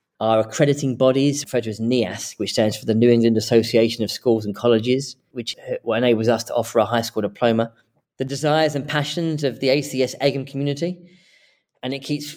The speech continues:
us focused on putting learners and learning first, and at putting learning at the centre of all decision-making, and that way we can strive towards inspiring these next generation of global thinkers and doers.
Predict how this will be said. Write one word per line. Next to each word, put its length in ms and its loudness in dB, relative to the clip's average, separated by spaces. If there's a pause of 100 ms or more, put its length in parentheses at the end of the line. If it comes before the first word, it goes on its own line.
(120)
us 140 -6
focused 400 4
on 80 -2
putting 320 -4
learners 400 4
and 100 -2
learning 260 0
first, 600 -4 (220)
and 120 -4
at 300 -8
putting 240 -6
learning 220 2
at 60 -6
the 60 -6
centre 300 -2
of 60 -12
all 160 -2
decision-making, 880 -6
and 120 -2
that 140 0
way 80 0
we 80 -2
can 100 -8
strive 540 2 (380)
towards 320 0
inspiring 600 0
these 180 -6
next 540 -6
generation 520 -6
of 80 -14
global 320 -4
thinkers 480 -10
and 160 -8
doers. 500 -8